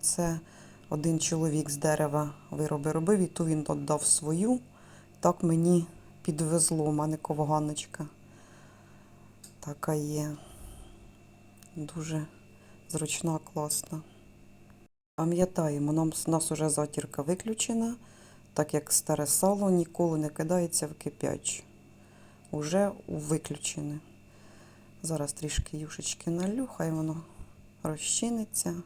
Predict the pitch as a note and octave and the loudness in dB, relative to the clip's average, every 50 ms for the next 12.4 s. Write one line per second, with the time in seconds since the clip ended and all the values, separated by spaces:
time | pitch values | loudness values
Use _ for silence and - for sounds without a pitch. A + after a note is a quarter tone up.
0 | - - - E3 E3+ F3+ F3+ - - - - - E3 - - E3 D#3+ D#3 D#3 D3+ | -12 -12 -8 -6 -6 -6 -6 -8 -10 -12 -10 -10 -10 -6 -4 -2 -2 -2 -2 -4
1 | D3+ D3+ D3 D3+ D#3 D#3+ - - - E3 D3+ D3 D3 - - - D3 - - - | -4 -4 -4 -4 -2 -2 -2 -2 -2 -2 -2 -2 -4 -6 -10 -12 -14 -14 -16 -20
2 | - - - - - - - - - - - - - - - - - - - - | -20 -20 -20 -20 -20 -20 -20 -20 -20 -20 -20 -20 -20 -20 -20 -20 -20 -20 -20 -8
3 | - - G3 G3+ G3 - F#3+ F3+ E3+ E3 - - F3+ F3+ F#3 G3 G3 F#3+ - - | 0 0 2 2 2 2 2 2 2 2 4 4 6 6 8 6 6 4 2 -2
4 | - - F3 F3 F3 F3 - - F3 F3 F3 F3+ F3+ F3 - - - - - F3+ | -2 0 2 2 4 2 0 2 2 4 4 4 4 4 4 4 4 4 4 2
5 | F3 D#3+ E3 - - - D3+ D3+ D3+ - - - - - - - - - - - | 0 0 -4 -8 -10 -6 -6 -6 -6 -8 -12 -18 -20 -20 -20 -20 -20 -20 -20 -20
6 | - - - - - - - - - - - - - - G#3 A#3+ C#4 C#4+ C#4+ - | -20 -20 -20 -20 -20 -20 -20 -20 -20 -20 -20 -12 -6 -4 0 2 2 2 2 0
7 | - - A#3 B3 B3 A#3+ - - A3+ A3 - - A3 G#3+ G#3 G#3 - - - - | -2 0 2 2 2 2 2 0 -2 -4 -2 0 0 0 0 -2 -6 -12 -20 -20
8 | - - - - - - - - F3+ F3+ F3 - G#3+ A#3+ B3+ A#3+ - - A3 G#3 | -20 -20 -20 -20 -20 -12 -8 -4 -2 -2 0 2 2 2 2 0 0 -2 -2 -2
9 | G#3+ G#3 G3 G3 G3 G3 - - - - E3+ E3+ F3 F3 - F3+ F3 F#3 F#3 F3 | 0 0 0 -2 -2 -4 -8 -14 -8 -4 -2 -2 -2 0 -2 0 2 2 2 2
10 | E3+ E3+ E3 - F#3 G3 G#3+ G#3+ - - - - - - - F3+ E3+ E3 - - | 2 0 -2 -2 -2 -2 -2 -2 -4 -6 -8 -8 -8 -6 -4 -4 -2 0 2 2
11 | - F#3 F3+ F3 E3+ - E3+ E3 E3 E3 E3 - - D#3+ - - - F#3+ F#3+ - | 2 2 0 -2 -2 -4 -4 -4 -4 -4 -4 -2 -2 -2 -2 0 0 -2 -2 -2
12 | - - F3+ E3+ E3+ F3+ F3+ F3+ | -4 -4 -2 0 0 0 0 -2